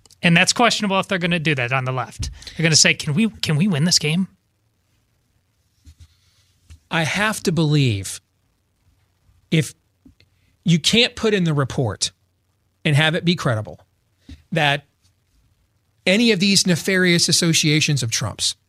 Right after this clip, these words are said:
Speaker 2: specifically led to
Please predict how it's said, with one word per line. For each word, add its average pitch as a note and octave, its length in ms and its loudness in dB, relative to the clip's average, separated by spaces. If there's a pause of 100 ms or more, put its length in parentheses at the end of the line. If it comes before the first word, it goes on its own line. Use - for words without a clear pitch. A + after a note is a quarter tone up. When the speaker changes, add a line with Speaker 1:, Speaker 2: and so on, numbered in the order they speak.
(2250)
Speaker 2:
specifically - 800 0
led D3 440 0 (480)
to B2+ 540 2